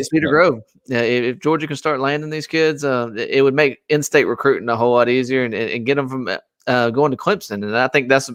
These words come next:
one big reason to get the momentum kinda back on Georgia's side with some of these recruits, 'cause a lot of these kids are going to Clemson, not necessarily from Grayson, but just, just, uh, Georgia kids, uh, in general.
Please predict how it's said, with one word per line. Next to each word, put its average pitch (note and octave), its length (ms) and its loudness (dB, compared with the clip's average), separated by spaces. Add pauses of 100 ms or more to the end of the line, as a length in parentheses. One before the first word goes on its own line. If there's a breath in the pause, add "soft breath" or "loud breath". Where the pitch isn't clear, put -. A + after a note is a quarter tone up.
one D#3 300 0
big C#3+ 160 4
reason C3+ 400 4
to A#2 200 0 (320 loud breath)
get D3+ 140 0
the D#3 60 -4
momentum D#3 440 4
kinda C#3+ 240 0
back C#3 240 2
on C3 100 -4
Georgia's C#3+ 340 0
side C3 360 4 (640 soft breath)
with D#3 160 4
some D#3+ 200 0
of C#3 40 2
these B2+ 160 -2
recruits, B2 400 -4
'cause B2+ 180 -4
a A#2+ 60 -2
lot B2+ 100 2
of D#3+ 80 -2
these C3 160 -2
kids C3 240 0
are B2 60 -4
going B2+ 200 -4
to B2 60 -8
Clemson, B2 440 -8
not A#2 140 -6
necessarily A#2+ 300 -6
from - 140 -20
Grayson, B2 480 -2
but A2 120 -6
just, A#2 400 -4
just, A#2 300 -10 (160)
uh, A2 220 -2
Georgia A#2+ 280 2
kids, A2 560 -2
uh, A2 120 -8
in G#2 120 -10
general. A2+ 320 -8